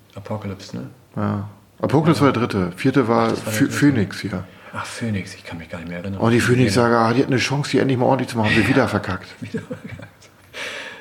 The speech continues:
Speaker 1: Das war wohl nichts.
Speaker 2: Ich hab mir hier das, ähm,
Speaker 1: Mhm.
Speaker 2: ich hab mir irgendwie vorbestellt, mal wieder diese alten Trades mit der Dark Phoenix-Saga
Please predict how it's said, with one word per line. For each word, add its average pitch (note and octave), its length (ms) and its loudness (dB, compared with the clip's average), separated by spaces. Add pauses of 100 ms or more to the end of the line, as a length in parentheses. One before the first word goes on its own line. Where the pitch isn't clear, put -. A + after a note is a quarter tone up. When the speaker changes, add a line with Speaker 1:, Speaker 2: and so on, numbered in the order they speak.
(120)
Speaker 1:
Das C3+ 240 2
war D3 180 6
wohl A2+ 160 6
nichts. F#2+ 480 -6 (640)
Speaker 2:
Ich A#2 120 2
hab E3 80 4
mir D#3+ 80 8
hier C#3 120 8
das, B2+ 300 4
ähm, G#2+ 600 2 (920)
Speaker 1:
Mhm. B2 220 -6 (340)
Speaker 2:
ich A2+ 140 -4
hab A#2 140 -2
mir C3+ 160 2
irgendwie A#2+ 460 0 (260)
vorbestellt, C3+ 800 2
mal A#2+ 160 0
wieder B2 200 4
diese G#2+ 340 0
alten G#2 540 2
Trades C3+ 520 2
mit G#2 180 -2
der G2 140 4
Dark F#2 240 2
Phoenix-Saga F#2 920 0